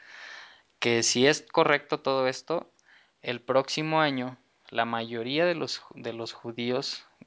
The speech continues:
que siguen el calendario cívico van a estar festejando las fiestas un mes después de cuando, de cuando Dios, este, no,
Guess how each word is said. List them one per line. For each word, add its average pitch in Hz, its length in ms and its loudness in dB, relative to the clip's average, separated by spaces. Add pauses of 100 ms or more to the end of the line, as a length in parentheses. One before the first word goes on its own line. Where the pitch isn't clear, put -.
(180)
que 110 100 -4
siguen 127 380 0
el 117 120 0
calendario 120 520 0
cívico 131 520 0
van 127 200 2
a - 20 0
estar 120 260 -2
festejando 113 640 -6
las 113 220 -2
fiestas 113 560 -4
un 156 200 0
mes 165 400 0
después 156 640 4
de 143 120 -2
cuando, 110 560 -2 (680)
de 120 160 -8
cuando 117 420 2
Dios, 120 600 2
este, 110 460 -8 (380)
no, 127 200 0